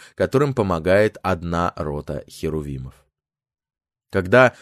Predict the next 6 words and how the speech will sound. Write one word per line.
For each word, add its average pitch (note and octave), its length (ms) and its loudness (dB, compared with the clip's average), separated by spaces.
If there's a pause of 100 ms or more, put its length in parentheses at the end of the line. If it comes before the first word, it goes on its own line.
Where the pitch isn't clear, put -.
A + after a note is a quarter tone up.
(120)
ум C3+ 260 4
смертного F#2 680 0
преодолевает F#2+ 920 2
инерцию E2+ 720 -4
животного D#2 640 -4
наследия D#2 720 -2